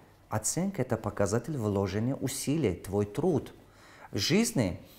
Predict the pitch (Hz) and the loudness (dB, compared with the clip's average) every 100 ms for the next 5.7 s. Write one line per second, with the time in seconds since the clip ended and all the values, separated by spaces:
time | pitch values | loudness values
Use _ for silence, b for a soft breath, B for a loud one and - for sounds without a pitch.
0 | B - 107 104 92 - - 113 139 139 | B -12 0 2 4 2 2 4 4 4
1 | 117 104 104 107 104 - 123 - 120 104 | 2 2 2 4 4 2 -2 2 2 2
2 | 110 107 110 110 127 113 110 104 104 101 | 4 6 6 6 2 2 0 2 0 0
3 | - 101 101 95 107 127 131 - 117 135 | -2 0 0 0 0 0 -2 -4 0 2
4 | 139 143 165 113 - - b b b b | 2 4 6 6 2 -14 b b b b
5 | - 101 104 143 170 117 | -2 0 4 4 4 2